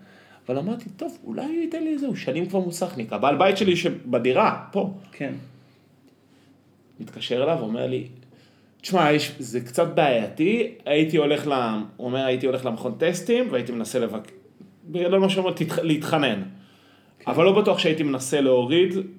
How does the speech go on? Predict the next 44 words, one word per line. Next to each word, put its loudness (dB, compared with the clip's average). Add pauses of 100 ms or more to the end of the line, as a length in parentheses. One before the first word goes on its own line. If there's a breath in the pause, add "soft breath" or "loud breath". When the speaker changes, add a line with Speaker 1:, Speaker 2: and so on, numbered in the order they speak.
(220)
Speaker 1:
כי -6
אמרתי -2
לו, 2
"אני -2
יכול 0
לקלף 2
עכשיו, -2
לקנות, -4
אה, 2
כזה 0
סכין, -4
אה, 0 (400 loud breath)
סכין -2
זכוכית, -4
ואת -2
כל 2
Speaker 2:
כן. 4
Speaker 1:
השבת 4
עם, 2
אה, 4 (100)
טינר 4
וסכין, 2
לקלף 0
את 2
המדבקות 2
האלה." 2
Speaker 2:
נכון. -4 (1080 loud breath)
יש -14
לי -2
כזה, -2
Speaker 1:
אומר, 6
Speaker 2:
אתה -8
צריך. -8
Speaker 1:
אומר, 0
"אל 4
תנסה 2
את 2
זה, 2 (1080 soft breath)
אל 2
תנסה, 0
קודם 2
תנסה -4
להעביר 0
טסט." -12